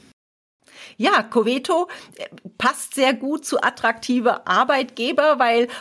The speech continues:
unsere Kunden sind auch immer bestrebt, ein attraktiver Arbeitgeber zu werden, nämlich für ihre Bewerber attraktiv auf dem Arbeitsmarkt zu sein, in die Sichtbarkeit und Reichweite zu kommen.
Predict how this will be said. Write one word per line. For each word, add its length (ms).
unsere 440
Kunden 680
sind 420
auch 220
immer 220
bestrebt, 580
ein 140
attraktiver 800
Arbeitgeber 720
zu 260
werden, 400
nämlich 460
für 160
ihre 580
Bewerber 600
attraktiv 580
auf 200
dem 100
Arbeitsmarkt 720
zu 140
sein, 360
in 140
die 100
Sichtbarkeit 720
und 140
Reichweite 600
zu 160
kommen. 340